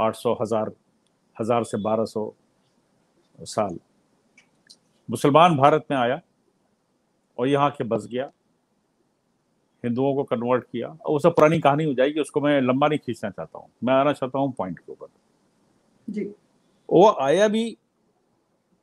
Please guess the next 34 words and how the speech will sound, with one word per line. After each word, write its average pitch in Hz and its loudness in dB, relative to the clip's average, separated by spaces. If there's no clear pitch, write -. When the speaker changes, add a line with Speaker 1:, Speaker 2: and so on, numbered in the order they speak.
Speaker 1:
अलग-अलग 214 2
theory 220 -4
है, 208 -12
अलग-अलग 185 0
historian 175 -4
ने 180 -6
बात 165 -4
कही 160 -8
है। 165 -16
कुछ 156 0
तो 190 6
लूट 151 4
मार 143 0
करने 160 -4
के 165 -10
लिए 165 0
आए 156 2
थे, 156 -4
सिर्फ - -2
मंदिरों 131 4
को 143 0
लूटते 143 -2
थे, 143 2
सोना 123 -2
ले 139 0
आते 135 0
थे, 143 0
सोने 127 0
की 131 -2
चिड़िया 131 2
भारत 131 4
हुआ 131 2
करता 123 0
था, 123 -2